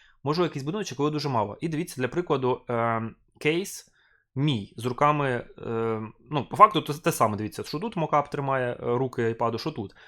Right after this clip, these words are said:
Але тут я додав назву, що це Екополіс. А, там написано, що website design for residential complex, тобто зрозуміло, що це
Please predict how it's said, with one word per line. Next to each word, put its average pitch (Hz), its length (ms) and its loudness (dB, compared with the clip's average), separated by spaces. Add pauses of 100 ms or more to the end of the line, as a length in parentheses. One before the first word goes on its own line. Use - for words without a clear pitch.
Але 147 220 4
тут 127 200 -2
я 123 60 0
додав 127 280 0
назву, 120 240 2
що - 120 -10
це 123 120 -4
Екополіс. 123 640 -2 (440)
А, 110 200 -2
там 110 120 -4
написано, 110 220 -4
що 110 140 -4
website 120 380 2
design 113 440 -2
for 110 180 -4
residential 113 300 -2
complex, 165 320 0
тобто 110 180 -8
зрозуміло, 117 300 -2
що - 140 -10
це 107 240 -6